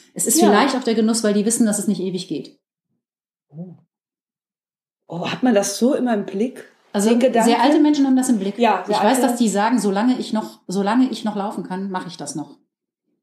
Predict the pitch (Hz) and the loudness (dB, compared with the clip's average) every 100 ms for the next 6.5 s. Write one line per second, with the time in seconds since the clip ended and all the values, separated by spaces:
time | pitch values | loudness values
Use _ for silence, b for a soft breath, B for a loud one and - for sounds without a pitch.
0 | _ B B 202 208 220 202 185 294 269 | _ B B 2 4 4 2 2 2 4
1 | 220 202 202 - 240 254 - 202 185 269 | 2 0 -4 -2 2 2 2 0 0 -2
2 | - 190 226 - - B B - - 240 | -2 -4 -2 -2 -4 B B -12 -2 0
3 | 214 196 202 185 196 349 - 240 220 226 | 0 -2 0 2 2 2 0 -2 0 0
4 | 214 208 220 262 220 196 196 214 240 226 | 0 2 2 2 0 -2 -2 -2 -2 -2
5 | 226 220 220 208 196 208 202 185 185 185 | 0 2 2 0 0 0 0 0 -2 0
6 | 180 175 165 143 | 2 2 0 -2